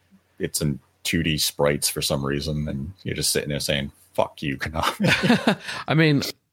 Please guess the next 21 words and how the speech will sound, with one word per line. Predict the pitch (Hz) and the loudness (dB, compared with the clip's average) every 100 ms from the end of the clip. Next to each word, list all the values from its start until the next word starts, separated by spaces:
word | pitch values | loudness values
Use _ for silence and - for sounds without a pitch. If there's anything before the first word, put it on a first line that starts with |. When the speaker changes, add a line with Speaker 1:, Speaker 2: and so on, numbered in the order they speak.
| _ | _
Speaker 2:
I | 131 | 0
think | - 185 175 | 2 2 2
Sony | - - 123 123 127 120 113 104 98 _ _ _ _ _ _ _ _ _ - | 0 0 4 6 6 6 6 4 0 _ _ _ _ _ _ _ _ _ -2
knows | 104 104 110 110 107 95 - - _ _ _ _ | 2 6 6 6 6 4 2 -4 _ _ _ _
what, | 95 92 85 - - | -2 2 2 0 -4
what, | 87 82 76 - | 2 2 2 -2
um, | 82 80 76 76 76 | 0 2 2 0 -2
a | 80 | -4
good, | 82 87 80 76 85 - _ _ _ _ _ _ _ _ _ _ _ _ _ - | 0 2 4 2 -2 -14 _ _ _ _ _ _ _ _ _ _ _ _ _ 2
what, | 117 117 | 2 4
what | 131 113 | 2 2
presents | 117 95 85 78 - | 2 2 2 0 -2
well | 71 69 | 2 2
and | 71 | 2
what | 71 - | 0 0
doesn't. | - - 62 60 | -4 -4 -6 -8
So | - - 71 | -6 -2 0
I'm, | 78 131 | 2 2
I'm | 110 160 | 4 2
hopeful | 110 110 98 - 85 | 4 4 2 2 2
that | 80 73 71 | 4 2 2